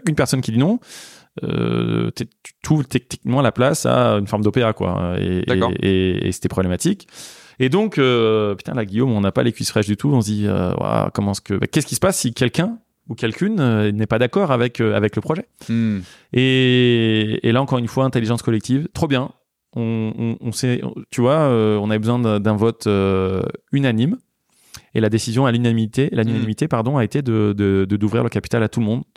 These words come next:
Speaker 1: Et, euh, et donc, euh, là, on, on, on va rati-, ratifier ça, euh, euh, à, à, euh, lors des, de, de,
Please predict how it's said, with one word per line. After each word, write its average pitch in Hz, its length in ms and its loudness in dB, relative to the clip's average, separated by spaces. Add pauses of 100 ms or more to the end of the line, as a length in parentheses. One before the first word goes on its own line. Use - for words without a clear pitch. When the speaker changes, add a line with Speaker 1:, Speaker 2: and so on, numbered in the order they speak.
(140)
Speaker 1:
Et, 104 240 2
euh, 90 480 -2 (480)
et 101 80 2
donc, 143 320 0
euh, 104 380 4
là, 127 260 4
on, 104 560 -2
on, 101 280 -4
on 98 200 -4
va 117 180 2
rati-, 117 280 -2
ratifier 113 440 -4
ça, 123 340 2
euh, 95 300 4 (600)
euh, - 100 0
à, 90 640 0
à, 87 40 -2 (520)
euh, - 600 -10 (140)
lors 110 180 2
des, 98 200 4
de, - 0 -
de, 95 580 2